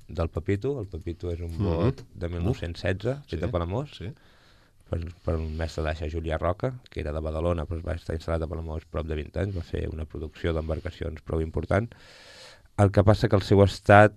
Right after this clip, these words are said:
Speaker 1: eh, és complicat, és crític.
Speaker 2: Està.
Speaker 1: I abans de fer una intervenció cal analitzar molt bé, mm, allò que parlàvem abans,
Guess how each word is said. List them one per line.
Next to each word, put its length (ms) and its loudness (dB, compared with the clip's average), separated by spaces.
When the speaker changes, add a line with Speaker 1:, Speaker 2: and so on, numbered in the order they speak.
Speaker 1:
eh, 260 6
és 340 -6
complicat, 440 0
és 140 -6
crític. 360 -4
Speaker 2:
Està. 200 -14
Speaker 1:
I 240 4
abans 460 6
de 100 2
fer 140 0
una 120 0
intervenció 800 -2
cal 180 2
analitzar 1080 -2
molt 380 0
bé, 340 0
mm, 240 -14
allò 280 -4
que 120 -14
parlàvem 340 -2
abans, 440 -8